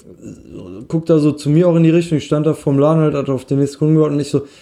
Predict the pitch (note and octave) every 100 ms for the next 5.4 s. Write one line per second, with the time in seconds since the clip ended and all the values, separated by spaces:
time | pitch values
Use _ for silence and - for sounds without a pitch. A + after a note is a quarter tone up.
0 | _ _ - A#2+ C3 - - D#3 D#3 D3+
1 | D3 - F3 G3 E3+ C3+ B2+ B2+ C3 C3+
2 | C3+ C3 B2+ D3+ D3+ D3 C#3+ D3 C#3+ C#3
3 | C3+ C3+ C3+ - C3 C3 - D3+ D3 C#3+
4 | C#3 - - - - - C#3 D#3+ F3+ C3+
5 | C3 C3+ C#3+ C3+